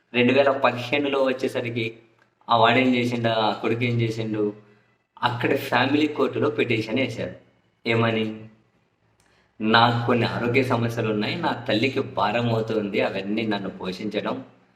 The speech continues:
చట్టబద్ధమైన తండ్రి ద్వారా నాకు రావాల్సిన వాటికి కూడా వచ్చే పరిస్థితి లేకుండా పోయింది,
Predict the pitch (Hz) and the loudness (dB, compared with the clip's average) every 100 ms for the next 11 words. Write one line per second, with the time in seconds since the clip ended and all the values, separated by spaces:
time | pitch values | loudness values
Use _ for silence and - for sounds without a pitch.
0 | _ _ _ _ - 127 117 - 156 151 | _ _ _ _ -2 0 4 4 6 4
1 | 147 143 135 131 - 117 123 123 120 113 | 4 2 0 -2 -2 0 0 -2 0 -2
2 | 110 110 - - - - - - _ _ | 0 -2 0 0 0 -2 -6 -14 _ _
3 | 123 131 131 120 104 113 127 135 - 127 | 2 4 4 2 4 2 2 0 -2 -2
4 | 120 120 113 107 113 110 104 90 - 123 | 0 -2 -4 -4 0 0 0 -4 -2 0
5 | 120 110 - - 101 98 107 98 98 92 | 0 -2 -6 -2 -2 -2 -2 -2 -2 -4
6 | 92 92 - | -2 -2 -2